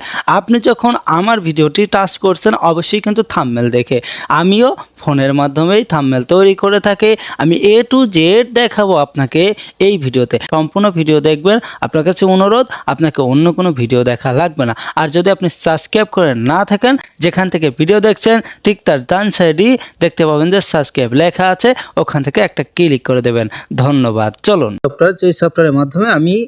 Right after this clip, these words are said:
আর কি থাম্বনেল তৈরি করি, আপনারা same to same, আপনি যেই থাম্বনেল থেকে ক্লিক করছেন, সেই থাম্বনেলটা একটু আগে তৈরি করা হয়েছে।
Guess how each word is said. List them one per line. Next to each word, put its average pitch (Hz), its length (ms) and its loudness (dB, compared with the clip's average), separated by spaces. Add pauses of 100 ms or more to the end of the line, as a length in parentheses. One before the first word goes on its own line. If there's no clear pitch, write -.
আর 156 160 0
কি 180 200 2
থাম্বনেল 135 320 0
তৈরি 202 260 4
করি, 131 240 0
আপনারা 170 360 0
same 208 480 -2
to 202 100 0
same, 147 280 0
আপনি 151 200 -4
যেই 165 280 2
থাম্বনেল 185 340 -4
থেকে 190 200 -4
ক্লিক 160 260 0
করছেন, 190 320 0
সেই 165 280 0
থাম্বনেলটা 147 440 2
একটু 175 200 0
আগে 135 220 0
তৈরি 202 280 4
করা 151 180 0
হয়েছে। 123 300 -2